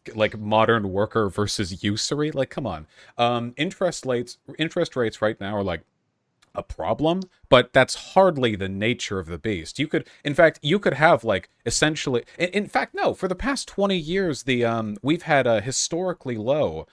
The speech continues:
um, federal interest rates on, on loans, and it still hasn't fixed the problem. If anything, the problem's gotten worse over that time. Usury isn't the issue here. Income inequality is. So to fixate on the usury, I mean,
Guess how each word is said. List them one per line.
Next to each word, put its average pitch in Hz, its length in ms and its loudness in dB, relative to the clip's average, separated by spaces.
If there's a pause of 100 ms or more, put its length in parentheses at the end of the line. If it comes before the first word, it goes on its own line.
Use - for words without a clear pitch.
(280)
um, 107 280 4
federal 143 400 0
interest 147 420 -6
rates - 300 -14
on, 117 160 -4
on 110 180 -6
loans, 107 460 -6
and 113 180 -2
it 113 100 -10
still 151 280 -2
hasn't 127 280 -8
fixed - 240 -8
the 110 60 -10
problem. 135 380 -4
If 101 80 -6
anything, 139 360 0
the 85 80 -8
problem's 127 340 0
gotten 107 240 -2
worse 143 260 -6
over 85 180 -6
that 76 200 -8
time. - 280 -14 (240)
Usury 151 380 0
isn't 101 220 -4
the 104 120 -4
issue - 260 -6
here. 80 160 -8
Income 160 340 -4
inequality 73 500 -10
is. - 220 -12 (260)
So 147 120 2
to 123 60 4
fixate 160 440 0
on 120 80 -2
the 110 80 -4
usury, 98 540 -6
I 101 60 -8
mean, 117 260 -4